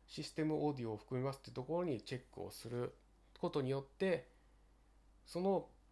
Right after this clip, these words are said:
パソコンのところ、中で鳴る音に関しても共有されるっていうのがこれになります。で、これが、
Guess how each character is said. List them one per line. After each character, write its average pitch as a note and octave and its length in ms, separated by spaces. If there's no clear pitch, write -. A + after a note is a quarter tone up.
パ D#3+ 100
ソ F3 100
コ F#3+ 160
ン F#3+ 100
の F#3+ 140
と F#3 80
こ F#3 120
ろ、 F3+ 280
中 F3+ 300
で F#3 260
鳴 A#2 120
る A#2+ 140
音 A#2 280
に C#3+ 100
関 G3 200
し - 80
て F#3 100
も A3 320
共 A#2 220
有 G2+ 140
さ G2+ 140
れ F#2+ 80
る F#2+ 140
っ - 680
て G3+ 80
い F#3+ 40
う - 20
の C3 80
が F#2+ 80
こ - 160
れ F2+ 220
に G2+ 80
な G2 100
り G2 80
ま F#2+ 140
す。 - 120
で、 E3 80
こ - 140
れ A#3 140
が、 A3+ 260